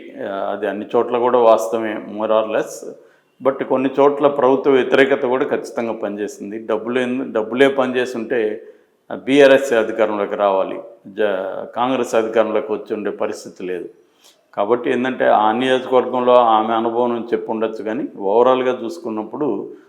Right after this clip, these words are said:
మనం అర్థం చేసుకోవాల్సింది ఏంటంటే, డబ్బు పనిచేస్తుంది, కానీ డబ్బే పనిచేసేటైతే కేసీఆర్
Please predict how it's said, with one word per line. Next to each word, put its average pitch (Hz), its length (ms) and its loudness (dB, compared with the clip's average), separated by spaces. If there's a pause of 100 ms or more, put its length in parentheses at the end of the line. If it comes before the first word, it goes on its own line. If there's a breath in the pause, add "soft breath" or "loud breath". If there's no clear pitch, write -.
(240 loud breath)
మనం 110 140 -2
అర్థం 110 400 0
చేసుకోవాల్సింది 110 600 -2
ఏంటంటే, 104 420 -6
డబ్బు 139 160 -2
పనిచేస్తుంది, 131 680 -2
కానీ 120 440 -2 (640 soft breath)
డబ్బే 127 500 4
పనిచేసేటైతే 143 1300 2
కేసీఆర్ 135 420 4